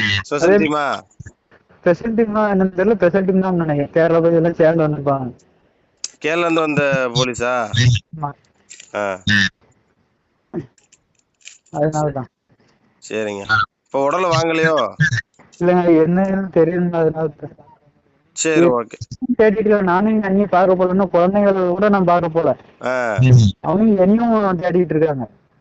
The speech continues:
Speaker 1: உங்களை எதுக்கு தேடுறாங்க?
Speaker 2: என்னையும் உள்ள பிடிச்சு போடணும் அப்படின்ட்டு.
Speaker 1: உங்க அண்ணில யாரால உங்களை பிடிச்சு போடணுங்கிறாங்களாவா?
Speaker 2: ஆமா, வார நேரம் ஃபுல்லா என்னைய பிடிச்சு பிடிச்சு என் மேல கேஸ் ஃபுல்லாவே அவனை ஒருத்தன் இவன்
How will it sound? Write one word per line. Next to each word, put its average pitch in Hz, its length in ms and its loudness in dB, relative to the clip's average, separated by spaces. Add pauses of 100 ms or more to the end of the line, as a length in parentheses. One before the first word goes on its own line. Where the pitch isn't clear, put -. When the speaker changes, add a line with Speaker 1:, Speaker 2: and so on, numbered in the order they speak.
(340)
Speaker 1:
உங்களை 180 360 -2
எதுக்கு 185 220 0
தேடுறாங்க? 175 440 -2 (580)
Speaker 2:
என்னையும் 226 600 0
உள்ள 214 140 -2
பிடிச்சு 190 380 -2
போடணும் 180 300 0
அப்படின்ட்டு. 156 440 -2 (500)
Speaker 1:
உங்க 131 300 -4
அண்ணில 160 160 -2
யாரால 156 280 0
உங்களை 151 260 0
பிடிச்சு 147 200 -4
போடணுங்கிறாங்களாவா? 117 840 -2 (500)
Speaker 2:
ஆமா, 175 200 0
வார 170 300 0
நேரம் 214 300 2
ஃபுல்லா 226 180 2
என்னைய 214 200 2
பிடிச்சு 196 360 -2
பிடிச்சு 202 220 0
என் 196 180 2
மேல 202 180 -2
கேஸ் 190 320 0
ஃபுல்லாவே 208 340 2
அவனை 196 280 2
ஒருத்தன் 196 220 -2
இவன் 196 260 -2